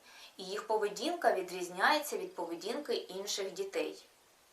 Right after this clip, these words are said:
Якщо дитина не така, як всі, або на неї кажуть «дивакувата», це погано?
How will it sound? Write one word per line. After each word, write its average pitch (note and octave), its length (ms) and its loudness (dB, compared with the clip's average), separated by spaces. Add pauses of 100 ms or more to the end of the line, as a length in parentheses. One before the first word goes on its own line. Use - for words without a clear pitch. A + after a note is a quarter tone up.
(500)
Якщо D#4 420 2
дитина E4 360 4
не D4 140 8
така, C#4+ 280 8
як D4 200 4
всі, - 460 -2 (340)
або C4 240 8
на D#4 120 6
неї D4+ 240 4
кажуть C4 400 6
«дивакувата», B3 760 4
це - 220 -4
погано? C#4 580 4